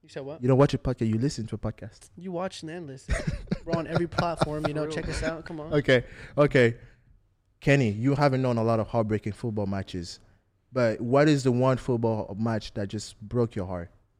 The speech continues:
Speaker 3: <sighs> This, um, the first season without, um, first season without Ronaldo, two thousand eighteen, two thousand nineteen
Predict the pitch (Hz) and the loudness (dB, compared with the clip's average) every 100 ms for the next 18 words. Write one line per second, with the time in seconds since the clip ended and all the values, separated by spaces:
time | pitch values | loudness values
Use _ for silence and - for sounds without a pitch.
0 | _ _ _ _ _ _ _ _ _ _ | _ _ _ _ _ _ _ _ _ _
1 | _ _ - - - - _ _ 147 147 | _ _ -18 -18 -18 -20 _ _ -16 -14
2 | - 147 139 131 123 113 110 110 143 - | -10 -8 -6 -6 -10 -12 -16 -14 -14 -4
3 | 175 175 170 175 160 160 160 - - 135 | -4 -4 -6 -6 -6 -6 -6 -8 -12 -8
4 | 127 127 120 - 160 156 135 160 156 156 | -8 -8 -10 2 2 2 -2 -2 -2 2
5 | 156 151 147 165 170 190 202 - - _ | 2 2 4 2 4 0 0 -8 -20 _
6 | 160 165 160 156 160 156 160 151 156 151 | -4 -4 -2 -4 -6 -8 -12 -8 -6 -6
7 | 156 165 165 175 185 | -6 -6 -6 -8 -8